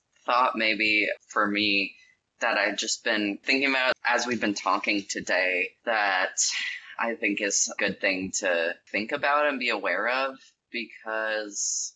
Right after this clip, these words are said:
yeah, I'll explain what I mean. <laughs> I think that this, again, was not only about the wood firing, was about the community building, was about uplifting folks into leadership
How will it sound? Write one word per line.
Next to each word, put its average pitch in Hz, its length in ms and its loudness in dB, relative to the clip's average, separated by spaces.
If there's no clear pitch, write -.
yeah, 110 180 0
I'll 120 120 2
explain 120 320 -2
what 110 120 0
I 101 100 2
mean. 80 300 -8
<laughs> - 500 -8
I 117 100 -4
think 120 340 -4
that 107 440 0
this, - 640 -2
again, 107 520 0
was 113 120 -6
not 120 160 2
only 120 240 2
about 104 280 0
the 104 60 -6
wood 92 240 -8
firing, 82 640 -4
was 107 160 -10
about 101 200 -2
the 123 100 -6
community 107 560 -4
building, 98 460 -2
was 98 180 -8
about 95 380 -2
uplifting 117 580 -2
folks 117 300 -4
into 113 180 -6
leadership 107 560 -2